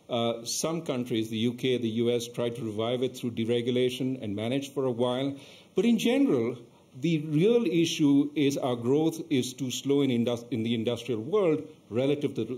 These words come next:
to the promises we have made. Therefore, just saying that the government should go out and spend and create new jobs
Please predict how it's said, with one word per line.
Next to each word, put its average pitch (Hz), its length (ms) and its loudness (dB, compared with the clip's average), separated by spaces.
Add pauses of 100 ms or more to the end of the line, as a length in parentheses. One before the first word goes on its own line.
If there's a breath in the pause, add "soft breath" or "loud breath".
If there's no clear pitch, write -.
(120)
to 123 80 -4
the 110 80 0
promises 110 500 -6
we 104 80 -4
have 101 140 -6
made. 98 280 -12 (380 loud breath)
Therefore, 180 680 2 (180)
just - 400 -2
saying 190 320 2
that 160 140 -2
the 127 60 -6
government 131 440 -2
should 110 240 -10
go 127 180 0
out 127 80 -4
and 107 140 -6
spend 143 360 -2
and 117 160 0
create 127 280 -2
new 117 160 0
jobs 127 500 -4